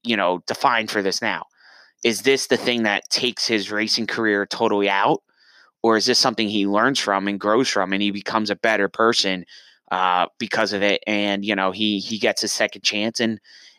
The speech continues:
and he comes back, and, you know, uh,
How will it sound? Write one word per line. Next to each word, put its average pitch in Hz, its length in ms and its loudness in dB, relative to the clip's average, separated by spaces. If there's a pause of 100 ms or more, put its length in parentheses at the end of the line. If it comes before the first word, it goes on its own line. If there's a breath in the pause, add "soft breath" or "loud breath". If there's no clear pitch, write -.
(100)
and 104 440 0
he - 200 -4
comes 113 280 0
back, 113 380 0
and, 104 260 0
you 113 120 2
know, 101 460 2
uh, 82 320 0